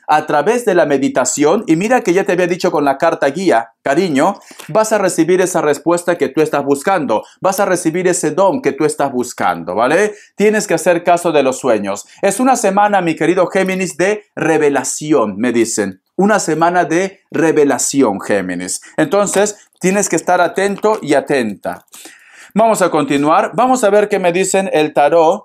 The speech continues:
tu, tu, tu, T V series. Que Dios universo me ayude, que Dios universo me ayude, que Dios y el universo me ayude, Géminis. Tenemos lo que es la carta del tres de copas,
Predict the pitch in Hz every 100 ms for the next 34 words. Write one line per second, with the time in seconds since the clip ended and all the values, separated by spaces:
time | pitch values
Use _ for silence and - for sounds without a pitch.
0 | - 156 156 131 175 202 208 - 185 170
1 | 160 107 92 92 - 156 170 - 170 151
2 | 160 143 143 135 127 175 185 160 143 147
3 | 151 139 143 139 135 127 117 170 180 196
4 | - - - 139 139 170 190 - 135 139
5 | 131 131 156 156 - 139 123 160 156 143
6 | 127 101 90 82 - - - _ _ -
7 | - - - 226 269 262 208 214 196 190
8 | 185 185 160 143 165 151 143 175 160 117
9 | 120 -